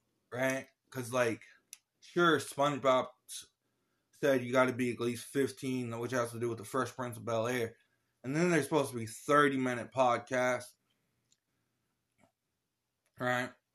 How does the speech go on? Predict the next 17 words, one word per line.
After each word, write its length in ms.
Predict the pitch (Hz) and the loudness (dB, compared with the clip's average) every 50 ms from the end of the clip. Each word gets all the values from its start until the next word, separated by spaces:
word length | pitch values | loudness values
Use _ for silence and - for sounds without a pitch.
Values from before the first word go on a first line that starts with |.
| _ _ - - - | _ _ -18 -10 -4
And 160 | 135 143 156 | -2 2 4
then 180 | 165 165 156 151 | 4 4 4 4
there's, 420 | 143 139 135 131 120 110 - - - - _ _ _ _ - | 2 2 2 2 0 -4 -8 -14 -16 -20 _ _ _ _ -8
like, 300 | 110 117 117 117 107 - - | -4 -2 -2 -2 -2 -4 -8
what's 340 | - 113 127 131 127 - - | -4 -2 -2 -2 -2 -6 -10
the 140 | - 123 120 | -6 -4 -2
longest 500 | 123 127 123 123 120 120 110 104 - 127 | 0 2 2 0 0 -2 -6 -8 -6 -4
movie? 340 | 135 143 139 127 117 110 | -2 -2 -2 -2 -2 -2
Like, 180 | 107 107 107 - | -4 -6 -6 -8
the 80 | 107 110 | -8 -6
longest 400 | 113 120 120 120 113 107 107 117 | -4 -4 -4 -4 -6 -8 -10 -6
movie's 520 | 120 131 131 127 120 120 113 107 110 - _ _ _ _ _ _ _ _ _ _ - | -4 -2 -2 0 -2 -2 -6 -8 -10 -14 _ _ _ _ _ _ _ _ _ _ -12
an 160 | - 123 127 | -10 -8 -6
hour 300 | 120 127 123 117 117 117 | -2 0 0 2 2 0
and 100 | 117 113 | -2 -4
a 80 | 110 113 | -6 -6
half. 380 | 120 139 143 139 123 98 - | -4 -2 0 0 0 -2 -6